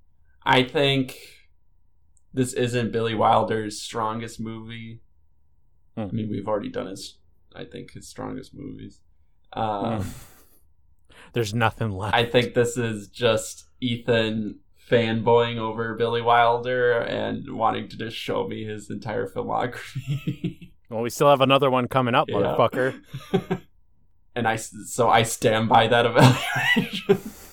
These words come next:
Speaker 1: I think the, the mystery in this movie is kind of conventional, and I
Speaker 2: Hmm.
Speaker 1: didn't find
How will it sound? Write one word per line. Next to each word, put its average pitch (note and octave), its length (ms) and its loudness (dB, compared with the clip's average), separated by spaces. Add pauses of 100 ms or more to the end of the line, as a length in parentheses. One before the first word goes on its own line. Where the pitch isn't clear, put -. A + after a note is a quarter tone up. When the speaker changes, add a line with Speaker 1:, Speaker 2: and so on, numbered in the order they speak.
(1300)
Speaker 1:
I F3 140 8
think F#3+ 380 -2
the, E3 680 0
the D#3 120 0
mystery C3+ 760 0
in C3 180 0
this C3 320 -2
movie C3 1120 -6
is G#2+ 840 -4 (1700)
kind A#2 280 -2
of A2+ 120 -4
conventional, G#2 1080 -2 (120)
and G#2 640 -4 (260)
I G#2 60 -2
Speaker 2:
Hmm. G#2 60 -6
Speaker 1:
didn't F2+ 260 -6
find G2 440 -8